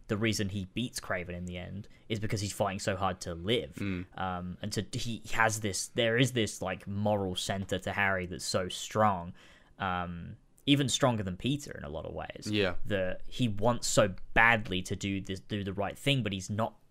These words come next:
Speaker 1: able to. Like, his, he's, you know, he, he, uh, you know, being with the symbiote and having the illness and having to rely on that, and, you know, so when he finally does become Venom after everything that happens, like, it just sort of makes a lot of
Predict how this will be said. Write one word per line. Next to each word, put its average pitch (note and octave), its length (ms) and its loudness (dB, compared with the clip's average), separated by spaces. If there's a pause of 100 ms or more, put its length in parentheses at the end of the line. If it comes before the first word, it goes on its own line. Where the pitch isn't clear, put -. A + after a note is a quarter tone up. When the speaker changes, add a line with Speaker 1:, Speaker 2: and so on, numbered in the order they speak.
(100)
Speaker 1:
able G#2+ 340 2
to. - 220 -12
Like, F2+ 240 -4
his, - 400 -8
he's, G2 520 -6
you A2 100 0
know, F#2 200 -4 (360)
he, F#2 760 -4 (560)
he, G2 380 -6
uh, F2 420 -4 (100)
you G#2+ 120 -6
know, F#2 80 -4
being A2 260 2
with G2+ 140 -2
the G#2 60 -4
symbiote G2+ 680 0
and F#2 160 -6
having G2 320 -2
the F#2 140 -8
illness G#2 480 0
and F#2+ 100 -8
having G2 220 -6
to F#2+ 100 -8
rely G2+ 360 2
on G2 160 -2
that, F#2 260 -6
and, F#2 240 -8 (420)
you G#2+ 80 -2
know, F#2 60 -2
so G2+ 120 -2
when A2+ 120 4
he A2 40 2
finally G2+ 340 2
does G#2 180 2
become F#2 280 -2
Venom G#2+ 320 0
after F2+ 280 -6
everything F#2 320 -6
that F2 80 -8
happens, F#2+ 400 -4
like, F2 180 -4
it D2+ 80 -8
just G2+ 160 -4
sort F#2 140 -4
of - 100 -12
makes F2+ 260 -8
a F2 60 -2
lot E2+ 160 -4
of - 80 -8